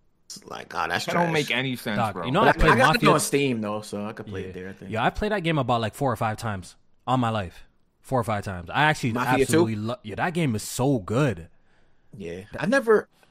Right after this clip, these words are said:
Speaker 1: That's crazy. I never played Mafia two. I
Speaker 2: Bro,
Speaker 1: never
Speaker 2: the
Speaker 1: played Mafia
Speaker 2: dialogue
Speaker 3: You bugging.
Speaker 2: is fucking incredible. Bro, the
Speaker 3: Yeah,
Speaker 2: dialogue
Speaker 3: yeah.
Speaker 2: is funny. It's
Speaker 3: And the
Speaker 2: funny
Speaker 3: story
Speaker 2: as
Speaker 3: is
Speaker 2: hell.
Speaker 3: really good, too.
Speaker 2: Yep.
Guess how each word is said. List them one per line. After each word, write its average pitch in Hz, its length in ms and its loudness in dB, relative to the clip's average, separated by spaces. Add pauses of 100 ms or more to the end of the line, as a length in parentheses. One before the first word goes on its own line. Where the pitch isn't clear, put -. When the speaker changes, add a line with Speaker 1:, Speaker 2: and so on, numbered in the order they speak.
(140)
Speaker 1:
That's 233 140 2
crazy. 214 220 8
I 180 80 8
never 247 260 4
played 233 260 4
Mafia 110 320 -6
two. 101 240 -12 (160)
I 117 80 -6
Speaker 2:
Bro, 165 120 4
Speaker 1:
never 147 120 2
Speaker 2:
the 139 40 4
Speaker 1:
played 151 120 4
Mafia 165 260 6
Speaker 2:
dialogue 170 300 8
Speaker 3:
You 151 60 2
bugging. 127 360 0 (120)
Speaker 2:
is 135 220 -6
fucking 135 580 -8
incredible. 110 540 -6
Bro, 131 180 2
the 101 100 -4
Speaker 3:
Yeah, 160 120 6
Speaker 2:
dialogue 147 400 2
Speaker 3:
yeah. 165 80 2
Speaker 2:
is 113 100 -8
funny. 113 320 -4 (440)
It's - 120 -12
Speaker 3:
And 131 40 -4
the 127 100 -2
Speaker 2:
funny - 0 -
Speaker 3:
story 147 320 2
Speaker 2:
as 120 60 -2
Speaker 3:
is 101 40 -12
Speaker 2:
hell. 117 100 -2
Speaker 3:
really 131 180 2
good, 113 180 -4
too. 107 240 -8 (360)
Speaker 2:
Yep. 107 220 -6